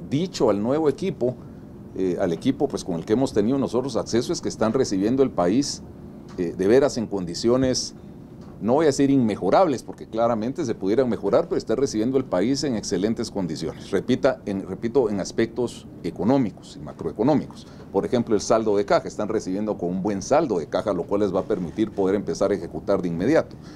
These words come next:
Estamos hablando que están recibiendo el país con dos mil trescientos millones de préstamos en ejecución. Doy un ejemplo, préstamos de hospitales, por darles a ustedes un ejemplo, el préstamo de Crecer Sano del Banco Mundial,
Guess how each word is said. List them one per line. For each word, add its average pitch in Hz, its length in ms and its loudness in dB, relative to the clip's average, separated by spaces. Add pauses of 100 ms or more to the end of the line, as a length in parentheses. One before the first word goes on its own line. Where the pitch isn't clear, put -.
(200)
Estamos 110 420 0
hablando 110 440 2
que 95 100 -4
están 101 200 -2
recibiendo 104 560 0
el 98 80 2
país 98 460 0 (260)
con 107 180 2
dos 95 160 0
mil 123 220 4
trescientos 117 600 0
millones 113 380 2
de 90 100 0
préstamos 113 540 0
en 87 120 -2
ejecución. 92 600 -2
Doy 87 140 2
un 92 80 0
ejemplo, 101 400 -2
préstamos 98 480 0
de 76 60 -6
hospitales, 101 600 0
por 85 180 -4
darles 92 280 -2
a - 20 -14
ustedes 87 300 -2
un 87 100 -4
ejemplo, 120 380 0
el 85 60 -2
préstamo 95 400 -2
de 80 60 -6
Crecer - 340 -2
Sano 117 320 2
del 85 100 -2
Banco 95 260 -4
Mundial, 101 420 0